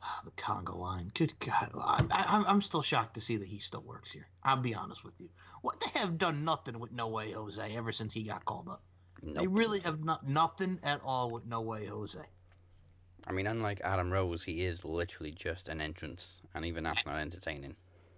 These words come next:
Speaker 1: Legit. I mean, like, well, Adam Rose could also wrestle. No Way
Speaker 2: Exactly.
Speaker 1: Jose, No Way Jose, when he was in N X T, he had people that he had worked with that were very good. Bobby Roode, uh, the vegan, that is Austin
Speaker 2: The
Speaker 1: Aries.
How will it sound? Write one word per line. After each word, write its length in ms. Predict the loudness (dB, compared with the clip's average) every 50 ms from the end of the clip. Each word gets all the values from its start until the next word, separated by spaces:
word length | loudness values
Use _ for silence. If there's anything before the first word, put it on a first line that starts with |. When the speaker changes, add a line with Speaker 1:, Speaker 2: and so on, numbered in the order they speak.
| -4
Speaker 1:
Legit. 600 | -2 -2 -2 0 0 0 2 2 2 2 0 0 -6 -10
I 100 | -8 -6 -4
mean, 300 | -2 -2 -2 0 0 0
like, 180 | 0 0 0 -2 -6 -12 -18 -20 -18 -8 0
well, 120 | 4 6 8
Adam 160 | 8 8 8
Rose 220 | 8 8 6 4
could 100 | 4 2
also 260 | 2 2 0 -2 -6 -6
wrestle. 300 | -4 -4 -2 -4 -4 -6 -8 -16 -20 -18 -16 -16 -10 -4 0
No 180 | 4 6 6
Way 40 | 8 8 6 6
Speaker 2:
Exactly. 40 | 4 4
Speaker 1:
Jose, 140 | 2 2 0 -6 -16 -20 -20 -20 -20 -20 -20 -18 -6 2
No 160 | 4 6 8
Way 160 | 8 8 8
Jose, 340 | 8 6 6 6 4 0 0
when 120 | -2 -4
he 100 | -4 -4
was 140 | -4 -4 -4
in 80 | -4 -2
N 100 | -2 -2
X 180 | -2 -4 -4
T, 120 | -6 -4 -4
he 180 | -2 0 0
had 240 | 0 0 0 -2 -4
people 300 | -4 -6 -4 -2 -2 -2
that 240 | -2 -2 -4 -8 -10 -10
he 260 | -8 -6 -4 -4 -4 -2
had 160 | -2 0 4
worked 240 | 4 4 4 4 0
with 120 | -4 -4
that 100 | -2 -2
were 80 | 0 2
very 240 | 2 2 2 2
good. 200 | 0 -4 -6 2
Bobby 280 | 4 6 6 6 6 4
Roode, 400 | 4 4 4 4 4 2 2 0 -4 -12 -20 -20 -20 -20 -20 -12 -6 -2
uh, 240 | 0 2 2 2 0 -4 -12 -20 -20 -20 -20 -20 -8 -6
the 60 | -4 0
vegan, 420 | 2 2 2 2 2 0 0 -2 -6 -12 -18 -20 -20 -20 -10 -6
that 140 | -4 -2 -2
is 100 | 0 0
Austin 320 | 0 -2 0 0 0 2 2
Speaker 2:
The 100 | 2 2
Speaker 1:
Aries. 340 | 4 4 4 4 4 2